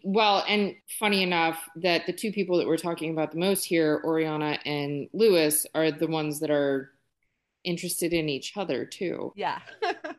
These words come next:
Speaker 1: <laughs>
Speaker 2: Funny how that ended up. Well, we might have a new romance coming with Faye and Seth. I don't know. It's way too early to tell.
Speaker 1: Yes. I don't have any intel on that, or I'd tell you. You know that.
Speaker 2: <laughs>
Speaker 1: I did find out that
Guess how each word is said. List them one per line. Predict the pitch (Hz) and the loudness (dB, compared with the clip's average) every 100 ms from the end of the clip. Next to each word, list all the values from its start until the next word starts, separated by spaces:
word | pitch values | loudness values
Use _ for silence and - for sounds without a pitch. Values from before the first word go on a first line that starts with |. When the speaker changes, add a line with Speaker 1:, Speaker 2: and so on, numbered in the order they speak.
| - - | -10 0
Speaker 1:
<laughs> | 311 302 330 320 - 302 - - - _ | 0 2 2 4 4 2 0 -4 -6 _
Speaker 2:
Funny | 320 349 311 | -14 -12 -10
how | 233 208 | -6 -6
that | 160 139 - | -6 -8 -8
ended | 135 123 - | -14 -14 -14
up. | 98 - | -14 -14
Well, | - 185 | -12 -10
we | 240 381 | -8 -6
might | 349 370 | -6 -6
have | 285 240 | -8 -8
a | 185 | -8
new | 180 165 | -8 -8
romance | 147 147 127 120 - - | -8 -8 -12 -14 -18 -14
coming | 135 123 | -14 -12
with | 123 - 120 | -16 -16 -12
Faye | 127 | -12
and | 127 - | -12 -14
Seth. | 135 160 | -14 -10
I | 165 | -10
don't | 165 175 | -10 -10
know. | 165 123 - _ | -10 -12 -14 _
It's | - 156 | -18 -10
way | 165 | -10
too | 160 147 | -8 -10
early | 131 135 127 | -8 -8 -10
to | - | -14
tell. | - 104 - _ | -10 -10 -10 _
Speaker 1:
Yes. | 156 139 - - _ - | 0 0 -2 -12 _ 0
I | 208 | 2
don't | 202 - 196 | 0 -2 0
have | 196 | 2
any | 180 170 | 2 2
intel | 156 147 135 | 0 0 -2
on | 123 123 | -2 -2
that, | 117 104 | -2 -2
or | 135 | -2
I'd | 131 - | -4 -4
tell | 123 104 | -4 -4
you. | 131 - _ | -6 -10 _
You | 151 | -4
know | 135 107 | -4 -4
that. | - - 302 - _ | -8 -10 -10 -10 _
Speaker 2:
<laughs> | 285 - _ 226 - | -14 -14 _ -10 0
Speaker 1:
I | 202 | 2
did | 247 269 | 4 4
find | 285 254 233 | 4 4 4
out | 220 | 4
that | 208 | 4